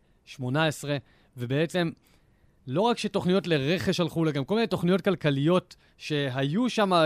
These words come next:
כמגירה או כאיזה משהו למקפצה, התנדפו. הקורונה הרסה את זה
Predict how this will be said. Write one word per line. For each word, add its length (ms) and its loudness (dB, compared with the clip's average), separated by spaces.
כמגירה 480 0
או 160 4
כאיזה 260 -2
משהו 380 0
למקפצה, 680 0
התנדפו. 560 -4
הקורונה 640 4
הרסה 480 -4
את 80 -2
זה 120 -2